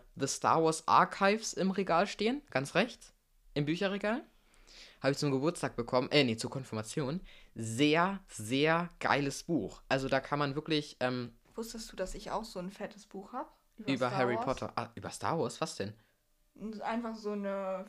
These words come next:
Speaker 2: Filmgeschichte-Zeug.
Speaker 1: Ach,
Speaker 2: Da hab
Speaker 1: krass.
Speaker 2: ich mir irgendwas gespoilert,
Speaker 1: Ja.
Speaker 2: weil ich mir das angeguckt hab,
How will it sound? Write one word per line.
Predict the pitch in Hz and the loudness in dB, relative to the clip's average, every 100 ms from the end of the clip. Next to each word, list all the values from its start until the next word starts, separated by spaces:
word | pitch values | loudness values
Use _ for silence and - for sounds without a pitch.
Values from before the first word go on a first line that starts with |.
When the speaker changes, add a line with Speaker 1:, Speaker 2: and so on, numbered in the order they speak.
| - | -12
Speaker 2:
Filmgeschichte-Zeug. | 262 370 440 302 - 233 226 - 214 214 220 208 208 - _ _ - | -8 -8 -6 -8 -8 -10 -10 -8 -8 -6 -4 -4 -4 -10 _ _ -14
Speaker 1:
Ach, | 117 | -4
Speaker 2:
Da | - 254 | 4 6
hab | 311 | 6
Speaker 1:
krass. | 320 | 2
Speaker 2:
ich | |
mir | - | -2
irgendwas | 254 285 269 - | -2 -4 -10 -12
gespoilert, | - 233 233 208 190 185 _ _ _ _ _ - | -10 -4 -4 -4 -6 -8 _ _ _ _ _ -4
Speaker 1:
Ja. | 113 117 123 220 | 2 6 10 10
Speaker 2:
weil | |
ich | 220 | 8
mir | 220 | 0
das | 226 | -4
angeguckt | 214 233 220 233 208 220 | -4 -4 -4 -8 -8 -6
hab, | 196 | -8